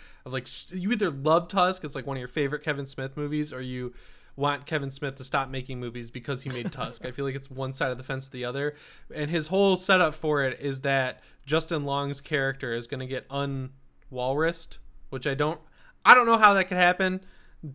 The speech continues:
just how he was assembled in the movie, but he's gonna get un-walrused, and then he's going to be the walrus maker, because the guy who played the walrus maker is,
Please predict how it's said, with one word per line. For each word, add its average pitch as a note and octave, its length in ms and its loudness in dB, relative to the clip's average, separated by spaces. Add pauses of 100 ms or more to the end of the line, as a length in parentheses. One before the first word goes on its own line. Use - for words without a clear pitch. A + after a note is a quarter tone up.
(120)
just D#3 200 -4
how E3 220 8
he D#3+ 120 -2
was D#3 220 -4 (120)
assembled D#3 600 0
in D#3 160 -4
the E3 80 -2
movie, E3 400 2 (220)
but D3+ 100 2
he's D#3 100 0
gonna E3+ 140 0
get F3 200 2
un-walrused, D#3+ 1040 2
and D3 200 -2
then C#3 340 0 (300)
he's F3 380 -4
going C#3+ 280 0
to C3+ 140 -8
be B2+ 480 -6 (460)
the C3 100 -4
walrus B2+ 680 -2
maker, A#2+ 600 -8
because C3 400 -4
the C#3+ 100 -4
guy F#3 420 2
who D3+ 480 -4 (340)
played C#3+ 240 -4
the C#3 80 -4
walrus C3+ 420 -2
maker B2 240 -8
is, A#2 180 -8